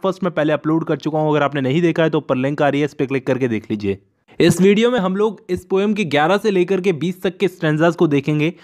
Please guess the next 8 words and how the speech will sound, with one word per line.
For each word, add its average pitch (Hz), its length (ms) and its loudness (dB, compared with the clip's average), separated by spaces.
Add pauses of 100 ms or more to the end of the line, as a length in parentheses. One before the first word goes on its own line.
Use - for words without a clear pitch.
(200)
और 160 80 2
बहुत 180 360 0
ही 226 180 -4
अच्छी 180 260 -6
तरह 214 200 0
से 208 100 -4
समझाऊंगा। 165 440 0
दोस्तों, 156 380 0